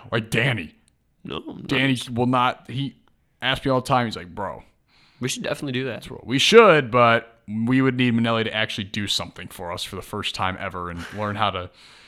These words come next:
Speaker 2: I mean, once covid's over, we could just have more people in here.
Speaker 1: Danny says he'll literally just get a hotel here and just come into the room.
Speaker 2: That'd be awesome.
Speaker 1: That would be sick.
Speaker 2: That'd be so cool.
Speaker 1: That would be sick. That would be a recorded podcast.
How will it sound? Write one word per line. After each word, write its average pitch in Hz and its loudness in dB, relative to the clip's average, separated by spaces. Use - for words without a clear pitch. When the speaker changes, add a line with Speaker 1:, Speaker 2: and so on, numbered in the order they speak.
Speaker 2:
I 135 2
mean, 139 4
once 127 0
covid's 127 0
over, 107 0
we 104 -4
could 110 -6
just 104 -8
have 107 -4
more 104 -4
people 101 -8
in 98 -8
here. 104 -8
Speaker 1:
Danny 165 8
says 180 2
he'll 170 2
literally 143 0
just 135 -6
get 131 -6
a 110 -2
hotel 110 -2
here 98 -6
and 165 -2
just 143 -2
come 147 0
into 151 0
the 135 -4
room. 110 -2
Speaker 2:
That'd 123 2
be 160 0
awesome. 107 -2
Speaker 1:
That 127 2
would 214 8
be 208 0
sick. 185 2
Speaker 2:
That'd 127 4
be 143 2
so 113 0
cool. 110 -8
Speaker 1:
That - -2
would 170 0
be 160 4
sick. 120 0
That 135 4
would 185 6
be 180 2
a 170 4
recorded 135 0
podcast. - -6